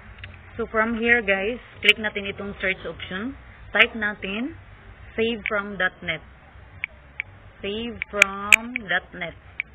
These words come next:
Okay, ito yung gagamitin natin na video downloader guys. Madali lang talaga dito guys, basta, ah, malakas yung signal natin. Be sure lang talaga guys na may nakopy na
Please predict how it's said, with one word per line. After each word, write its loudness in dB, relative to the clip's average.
Okay, 2
ito -4
yung 0
gagamitin 2
natin -2
na 2
video -2
downloader -2
guys. -4
Madali 0
lang -6
talaga 2
dito -4
guys, -4
basta, -2
ah, -2
malakas 4
yung -8
signal -8
natin. -6
Be -2
sure 2
lang 0
talaga 4
guys 4
na -6
may -4
nakopy 0
na -4